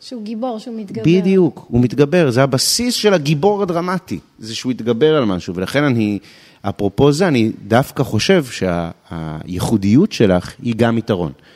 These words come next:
Speaker 2: אה, זאת אומרת, יכול מאוד מאוד, יש לך יתרון מאוד גדול, כי בבסיס כבר אני רואה מישהו מתגבר על משהו. זאת אומרת, בבסיס כבר יש כבר איזה הת-, התחלה, ואם אני אראה אותך עכשיו גם מתנהלת בתוך קונפליקט דרמטי,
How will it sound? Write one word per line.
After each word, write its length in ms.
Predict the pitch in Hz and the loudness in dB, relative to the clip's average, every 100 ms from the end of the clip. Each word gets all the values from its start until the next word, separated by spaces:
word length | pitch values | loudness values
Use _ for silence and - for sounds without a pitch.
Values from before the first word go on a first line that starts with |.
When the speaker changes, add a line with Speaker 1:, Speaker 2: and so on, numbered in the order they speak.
| _ _ _ _ - | _ _ _ _ -8
Speaker 2:
אה, 340 | 87 85 82 85 | -2 0 0 -2
זאת 180 | 80 101 | 0 2
אומרת, 240 | 98 92 | 2 4
יכול 260 | 92 120 120 | 4 4 2
מאוד 380 | 117 - 123 120 | 2 4 4 4
מאוד, 320 | 113 123 113 - _ | 0 -2 -4 -20 _
יש 260 | 110 110 135 | -4 -2 -2
לך 100 | - | -4
יתרון 320 | 113 117 131 | 0 2 4
מאוד 160 | 127 120 | 4 4
גדול, 260 | 117 151 151 | 4 4 2
כי 160 | 113 - _ _ - | -8 -8 _ _ -2
בבסיס 600 | 98 95 98 - 220 - | -2 0 0 2 0 0
כבר 280 | 104 92 82 _ - | 0 -2 -2 _ -2
אני 100 | 113 | 4
רואה 140 | 110 113 | 4 4
מישהו 240 | 110 104 | 0 -2
מתגבר 480 | 98 95 95 104 82 | -2 0 2 4 2
על 80 | 73 | -6
משהו. 320 | 71 - - _ _ _ _ | -12 -16 -20 _ _ _ _
זאת 80 | 101 | -4
אומרת, 180 | 98 | -2
בבסיס 520 | 98 110 120 - - - | 0 2 2 2 2 2
כבר 220 | 139 131 | 2 4
יש 140 | 135 | 0
כבר 160 | 123 113 | 2 2
איזה 220 | 101 107 | 4 2
הת-, 100 | 95 - - - | 0 -10 -20 -20
התחלה, 240 | - 117 101 | -10 -4 -2
ואם 140 | 104 104 | 0 0
אני 140 | 113 | 2
אראה 80 | 139 | 2
אותך 380 | 127 - 165 127 | 2 0 -2 -4
עכשיו 320 | - 104 87 | -12 -12 -8
גם 180 | 92 92 - | -8 -8 -6
מתנהלת 640 | 113 - 101 117 131 117 | -8 -2 0 2 2 0
בתוך 340 | 95 - 123 - | -4 -2 -2 0
קונפליקט 640 | 113 95 - 151 - _ - - | -4 -4 2 2 2 _ -20 -16
דרמטי, 680 | 104 104 127 180 - 135 | -2 2 4 4 4 2